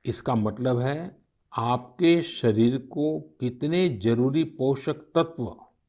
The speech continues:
न्यूट्रिएंट्स मिल रहे हैं। आपको आयरन, कैल्शियम मिल रहे हैं या नहीं, सोडियम मिल रहा है या नहीं, विटामिन्स मिल रहे हैं या नहीं, ये सब न्यूट्रिशन के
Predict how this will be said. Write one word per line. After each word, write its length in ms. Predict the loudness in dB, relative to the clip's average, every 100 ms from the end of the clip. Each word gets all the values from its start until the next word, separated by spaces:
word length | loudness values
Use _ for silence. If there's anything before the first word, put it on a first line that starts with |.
| _ _
न्यूट्रिएंट्स 840 | 2 6 6 4 8 10 8 4 -2
मिल 260 | 4 4 4
रहे 260 | -2 -10
हैं। 280 | -18 -20 -20 _ _ _ _ _ _ -2
आपको 680 | 0 0 -2 -4 -2 -4 -10 _ _ _ -2
आयरन, 640 | 4 6 6 2 0 -2
कैल्शियम 580 | -4 -2 2 2 2 0
मिल 260 | 2 2 2
रहे 220 | 2 2
हैं 180 | 0 -2
या 80 | -2
नहीं, 480 | -2 -2 -6 -10 -16 _ _ _
सोडियम 540 | 2 4 6 6 6
मिल 160 | 4 2
रहा 360 | 0 2 2
है 120 | 2
या 100 | 0
नहीं, 520 | -2 -4 -8 -12 -14 -20 _ _ -6
विटामिन्स 600 | -2 0 2 4 2 2
मिल 260 | 2 2 2
रहे 280 | 2 2
हैं 120 | 2 2
या 120 | 0
नहीं, 380 | -2 -4 -8 -14 _ _ 0
ये 140 | 0
सब 380 | 2 0 2 4
न्यूट्रिशन 600 | 4 4 0 -2 -2 -2
के 280 | -2 -4 -6